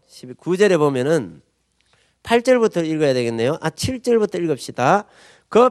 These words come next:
피로 양을 먹을지 문 좌우 설지 임방에 바르고." 이게 예수 죽을 때에 십자가에 보여 우리 죄를 다 씻은 얘기입니다. 맞죠? 그 이게 이제 구원이고요. 그 다음에 먹는 얘기 나온다고 했잖아요.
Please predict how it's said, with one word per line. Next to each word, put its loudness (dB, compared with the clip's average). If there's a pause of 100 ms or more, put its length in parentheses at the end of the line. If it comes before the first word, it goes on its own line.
피로 4
양을 0
먹을지 0
문 -4
좌우 0
설지 -8
임방에 -2
바르고." -2
이게 -2 (680)
예수 4
죽을 -2
때에 2 (100)
십자가에 0
보여 0
우리 -2
죄를 -2
다 -2
씻은 -4
얘기입니다. -2
맞죠? -4 (680)
그 2
이게 4
이제 2
구원이고요. 4 (420)
그 -6
다음에 4
먹는 -6
얘기 -6
나온다고 0
했잖아요. -4